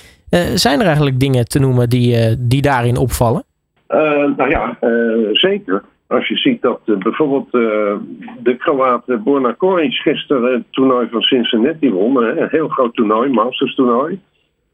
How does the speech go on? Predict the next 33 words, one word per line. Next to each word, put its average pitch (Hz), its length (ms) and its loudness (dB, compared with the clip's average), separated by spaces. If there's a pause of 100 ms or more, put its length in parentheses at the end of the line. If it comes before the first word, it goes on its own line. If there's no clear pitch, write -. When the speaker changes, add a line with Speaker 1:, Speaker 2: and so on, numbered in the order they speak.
(100)
Speaker 2:
Nou, 123 240 0
dat 107 140 -2
had, - 240 -4
eh, 110 420 0
dat 107 280 -4
had 117 220 -4
je 123 80 0
bij 123 220 0
de 127 80 -2
bookmakers 139 600 -2
een 143 120 2
hoop 156 200 -2
cent, 180 320 0
eh, 131 200 0
opgeleverd. 113 640 -2
Want 113 200 0 (680)
hij 127 220 0
won, 165 380 -2
eh, 135 320 0 (200)
om 143 240 2
je 139 80 4
een 135 160 2
idee 151 260 0
te 131 100 -10
geven, 120 500 0
van 135 240 0
Musetti, 147 600 0
van 131 260 0
Nadal, 131 640 -2 (460)
die 117 140 2
zijn 107 140 0
rentree 120 440 0
maakte 123 520 -2